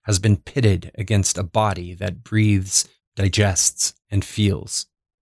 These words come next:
Philosophy can sometimes be depicted as a privileged activity you only pursue once you've met your needs related to survival. But Professor Norman has recently explored forms of philosophy that emerge from struggle,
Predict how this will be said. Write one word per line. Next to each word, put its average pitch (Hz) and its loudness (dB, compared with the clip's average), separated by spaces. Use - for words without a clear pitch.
Philosophy 139 2
can 120 0
sometimes 151 4
be 104 0
depicted 104 0
as 104 2
a 113 2
privileged 127 0
activity 95 -4
you 110 6
only 113 8
pursue 110 2
once 104 2
you've 104 -2
met 107 2
your 104 0
needs 98 2
related 92 0
to 90 -8
survival. 101 0
But 120 -4
Professor 170 0
Norman 143 4
has 107 2
recently 110 2
explored 104 2
forms 107 4
of 98 2
philosophy 98 0
that 95 -2
emerge 98 2
from 92 -4
struggle, 101 0